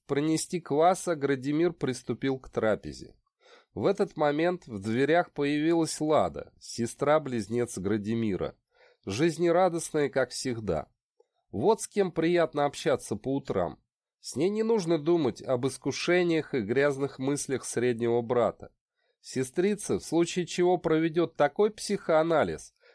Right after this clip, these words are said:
что вывернет тебя наизнанку, иссушив и не оставив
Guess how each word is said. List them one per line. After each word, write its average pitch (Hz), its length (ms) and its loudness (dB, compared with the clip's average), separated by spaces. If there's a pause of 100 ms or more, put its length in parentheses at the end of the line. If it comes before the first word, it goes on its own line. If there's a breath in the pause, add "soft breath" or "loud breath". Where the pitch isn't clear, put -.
что - 340 0
вывернет 180 560 2
тебя 175 280 2
наизнанку, 170 920 0
иссушив 165 840 -2
и 165 80 0
не 156 120 2
оставив 160 560 2